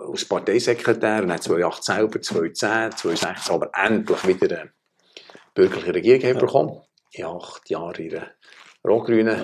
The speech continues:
Speaker 2: Ja.
Speaker 1: überlebt. Die leben, äh, gut, äh,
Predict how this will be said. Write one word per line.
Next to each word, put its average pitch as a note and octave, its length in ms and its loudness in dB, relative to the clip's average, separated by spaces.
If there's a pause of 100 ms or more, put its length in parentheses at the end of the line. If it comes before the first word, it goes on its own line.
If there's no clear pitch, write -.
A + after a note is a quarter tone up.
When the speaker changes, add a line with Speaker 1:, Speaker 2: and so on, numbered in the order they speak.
(220)
Speaker 2:
Ja. A2 60 0
Speaker 1:
überlebt. G#2 540 -2
Die D#2 240 -2
leben, F2+ 800 -2 (260)
äh, - 140 -10
gut, F#2 440 -6
äh, F#2 320 -6